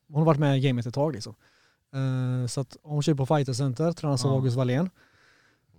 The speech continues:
Speaker 1: Eh,
Speaker 2: Johanna, hon är, hon känns som att hon är lite mer så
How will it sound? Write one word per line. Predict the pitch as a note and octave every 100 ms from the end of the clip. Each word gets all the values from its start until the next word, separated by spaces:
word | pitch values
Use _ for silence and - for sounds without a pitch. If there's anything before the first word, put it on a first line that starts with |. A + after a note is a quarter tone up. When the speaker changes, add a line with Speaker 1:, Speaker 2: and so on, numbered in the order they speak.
| _ -
Speaker 1:
Eh, | D3+ D3+ D3+ D3 D3 D3 D3 C#3+ C#3+ C#3 C#3 A#2+
Speaker 2:
Johanna, | B2+ C3+ C#3+ E3 F3+
hon | C3+ D#3
är, | E3+ -
hon | D3+ D3+
känns | C#3+ E3+
som | F3
att | E3
hon | D3+
är | C3+
lite | C3 B2+
mer | B2 A#2+
så | A#2 B2+ A2 A2